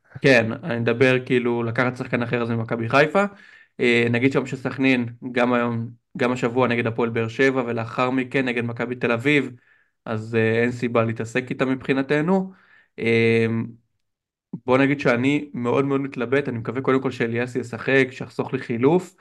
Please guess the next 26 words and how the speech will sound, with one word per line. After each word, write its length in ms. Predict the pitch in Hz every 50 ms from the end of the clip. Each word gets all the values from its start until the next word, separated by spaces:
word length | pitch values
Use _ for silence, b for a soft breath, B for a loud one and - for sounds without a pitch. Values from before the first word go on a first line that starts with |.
| B B B B B B B B B B -
אה, 300 | - 123 120 120 117 117 117
מבחינת, 680 | 117 113 113 117 - - 123 127 131 143 139 - -
אה, 220 | 147 135 127 120
שחקן 540 | 117 120 - 127 117 - - - 131 135 135
יקר 380 | 131 123 120 120 - 143 139 135
מהקישור 540 | 135 131 123 120 - 135 - - 139 139 139
של 120 | 143 135
הפועל 240 | 123 - - 131 127
באר 200 | 127 123 120 117
שבע, 520 | - - 147 147 147 135 131 131 123 117 117 b b b b b b b - -
אה, 420 | 123 120 117 113 113 117 113 117 117
רותם 300 | 117 120 127 127 135 123
חתואל 480 | 120 127 123 - 131 131 127 127 127 127
כמובן 400 | 127 120 120 117 117 123 123 120
לא 160 | 120 123 131
ייכנס 420 | 135 135 - 131 131 139 139 139 151
אצלי. 440 | 139 - - 165 165 170 175 170 170 b b b b _ _ _ _ _ - -
אה, 420 | 120 117 113 113 113 113 113 110 110 113 113 117 - b b b b b b b b b b b _ -
אנטוניו 420 | - 117 113 117 143 143 139 135 127
ספר 280 | - 156 143 147 151
בשמונה 380 | 135 131 123 - 127 123 123 131
מיליון, 380 | 135 135 131 131 139 139 131 120
הוא 80 | 117
יחסית 380 | 117 117 - 104 - 143 135 131
די 180 | 131 127 127
זול, 440 | 120 120 131 143 139 139 131 120 120